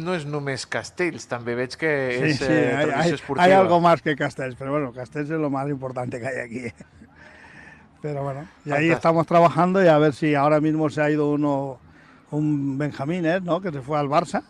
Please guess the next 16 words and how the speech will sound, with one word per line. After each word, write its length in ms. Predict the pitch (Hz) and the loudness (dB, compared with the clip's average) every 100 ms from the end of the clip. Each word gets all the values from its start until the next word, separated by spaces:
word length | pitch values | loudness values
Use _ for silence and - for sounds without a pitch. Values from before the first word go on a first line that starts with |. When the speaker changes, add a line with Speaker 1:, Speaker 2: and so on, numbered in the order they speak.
| _ | _
Speaker 2:
que 80 | 135 | -8
lo 60 | |
ha 60 | 135 | -6
fichado 320 | 131 151 151 | -6 -2 0
el 20 | 143 | 0
Barça. 380 | 151 170 180 240 - _ _ _ _ - _ _ _ _ _ - - - - - _ _ _ 156 151 131 147 - - - | 0 0 -2 -4 -10 _ _ _ _ -20 _ _ _ _ _ -20 -20 -20 -20 -20 _ _ _ -20 -20 -20 _ -20 -20 -16
El 420 | 127 127 127 123 | -12 -10 -10 -8
Moreno, 440 | 127 131 143 185 160 | -6 -2 0 0 -2
que 220 | 131 123 | -4 -6
este 200 | - 135 | -10 -8
año 180 | 131 139 | -6 -6
ha 40 | |
fichado 280 | 123 120 131 | -8 -8 -10
por 100 | 135 127 | -8 -10
el 60 | |
Barça. 340 | 123 131 160 | -10 -10 -10